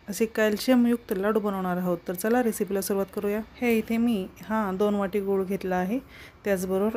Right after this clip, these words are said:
अर्धा किलो खोबरे किसून घेतले आहे, शंभर ग्रॅम बदाम आणि अर्धा किलो खारीक वाळवून भाजून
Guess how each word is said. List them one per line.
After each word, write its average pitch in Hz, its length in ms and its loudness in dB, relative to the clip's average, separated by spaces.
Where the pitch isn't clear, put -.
अर्धा 185 220 2
किलो 190 300 -2
खोबरे 190 320 -2
किसून 190 320 -4
घेतले 180 260 -4
आहे, 170 280 -6
शंभर 190 360 0
ग्रॅम 202 280 0
बदाम 202 440 2
आणि 190 200 -4
अर्धा 190 260 -2
किलो 220 360 -2
खारीक 208 280 2
वाळवून 196 560 2
भाजून 202 480 -2